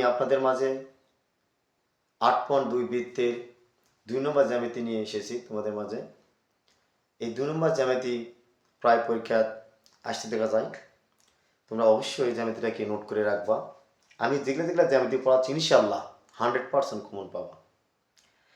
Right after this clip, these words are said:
এগুলা ছাড়া বাইরে কোনো জ্যামিতি আসবে না। আমার চ্যানেলটাকে সবাই সাবস্ক্রাইব করবা, আমার চ্যানেলের পাশে থাকবা, আমাকে লক দিবা। যাই হোক, আমরা আজকে আট পয়েন্ট দুই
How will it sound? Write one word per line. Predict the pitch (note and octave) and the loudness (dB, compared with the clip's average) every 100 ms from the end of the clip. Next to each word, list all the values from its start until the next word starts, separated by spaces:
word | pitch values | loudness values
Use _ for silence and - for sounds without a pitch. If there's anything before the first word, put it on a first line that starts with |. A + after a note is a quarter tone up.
| _ - | _ -2
এগুলা | B2 C#3+ | 2 4
ছাড়া | D3 A#2+ | 4 8
বাইরে | B2 D3 C3 | 8 6 4
কোনো | A#2+ A2 | 0 0
জ্যামিতি | G#2 G#2 B2+ E3 - A2 | -2 -2 -8 -8 -4 -2
আসবে | G#2 G2+ F#2 | 0 -2 -6
না। | - _ _ _ _ A2+ | -10 _ _ _ _ 0
আমার | A2+ A2 - | 4 2 2
চ্যানেলটাকে | B2 B2+ A2+ A2+ - | 0 2 0 -2 0
সবাই | A2+ A2 - | 2 2 4
সাবস্ক্রাইব | A2+ - - A#2+ - | 0 0 -2 -4 -4
করবা, | A#2+ C3 F3+ - - _ - A2 | 0 2 2 -6 -18 _ -2 2
আমার | A2 G#2+ | 2 2
চ্যানেলের | A#2 A#2 A2 | -2 -4 -4
পাশে | A2+ A2 G#2+ | -4 -4 -4
থাকবা, | A2+ G#2+ A#2 B2 - - _ _ _ A2 | -4 -2 -2 -4 -4 -16 _ _ _ 0
আমাকে | A#2 - A2 G#2 G#2 - _ _ G#2+ | 0 2 0 -2 -6 -20 _ _ 2
লক | A2+ - | 2 2
দিবা। | G2 F#2 F#2 - _ _ _ _ _ _ G#2 | -4 -8 -12 -18 _ _ _ _ _ _ 0
যাই | A#2+ | 4
হোক, | B2+ B2+ - - _ _ _ _ _ _ _ _ | 4 2 -4 -20 _ _ _ _ _ _ _ _
আমরা | A2+ A#2 A#2+ | 0 2 2
আজকে | - B2+ A#2+ A#2+ - - - | 2 2 2 0 -10 -16 -6
আট | - - | -4 -2
পয়েন্ট | B2 | -2
দুই | A2 | 0